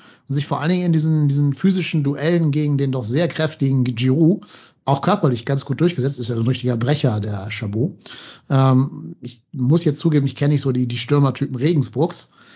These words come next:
aber ich kann mir vorstellen, wenn da, sagen wir mal, ein kräftiger, ähm, wuchtiger Mittelstürmer kommt, liegt ihm das. Vielleicht jetzt gegen so einen kleinen, schnellen Dribbler sieht er ein bisschen schlechter aus,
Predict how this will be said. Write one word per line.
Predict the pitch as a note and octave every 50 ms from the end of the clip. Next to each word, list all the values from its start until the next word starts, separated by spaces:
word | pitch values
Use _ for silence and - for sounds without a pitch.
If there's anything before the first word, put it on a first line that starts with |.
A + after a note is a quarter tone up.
| - - - _ -
aber | B2
ich | C#3 C3
kann | - D3 D3
mir | D3+ D3
vorstellen, | - D#3+ - - - E3 D3 C#3+
wenn | C#3+ D3 D3
da, | C#3+ C#3 C#3 C#3 C#3 C#3+ C#3+ - _ _ _ _ _ _ _ _ _ _ _ _ _ _ _ _ _ _ _ _ - -
sagen | E3 D3 F3
wir | F3+
mal, | F3 E3+
ein | D#3
kräftiger, | D3 - G3 G#3 G3+ - - F#3+ E3+ F#3 F3 E3+ E3 E3 D#3+ D3+ C#3 - _ _
ähm, | - D#3+ D3+ C#3+ C#3+ C#3 C3+ C3+ C3+ C3+ C3
wuchtiger | E3 G3 - - E3 C#3+ C#3 C#3
Mittelstürmer | D3 D3 C3+ C#3 - - D3 C#3 C3+ C3+
kommt, | B2+ - C#3+ E3+ G#3 G#3+ G#3+ -
liegt | C#3 E3 D#3+ D#3+ -
ihm | D3 C3
das. | C3 D#3 G#3 - - - _ _ _ _ _ _ _ _ _
Vielleicht | - - C#3+ D3+ D#3+ D#3
jetzt | D#3 C#3+ -
gegen | - D3 D3+
so | D3 C#3
einen | C#3+ C#3
kleinen, | C3+ - D3+ D3 D3+ D#3+ D#3
schnellen | C#3+ - - D3 D3 D3 C#3+
Dribbler | C3+ C3+ E3 E3+ E3 D#3+ D3+ C#3+
sieht | D3 C#3+
er | D#3 C#3+
ein | C#3+
bisschen | D3 C#3 C#3+
schlechter | - - E3 E3+ - - C3+ C3
aus, | C3 E3+ G#3+ - - - - - - -